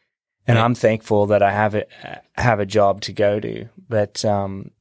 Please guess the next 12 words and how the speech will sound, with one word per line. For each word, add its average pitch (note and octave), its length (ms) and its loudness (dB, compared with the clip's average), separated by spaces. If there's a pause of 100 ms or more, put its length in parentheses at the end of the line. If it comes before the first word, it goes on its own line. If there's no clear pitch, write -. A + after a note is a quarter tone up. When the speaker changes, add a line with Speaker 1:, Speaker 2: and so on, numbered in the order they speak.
Speaker 1:
man, A2+ 360 0
what A#2 220 2
a, A2+ 240 0
what A#2 220 0
a A2+ 60 0
gift A2 420 -2
you A2+ 120 0
have G#2 280 2
right G2 240 0
now G2 220 -4
to F#2+ 100 -4
focus G2+ 840 -2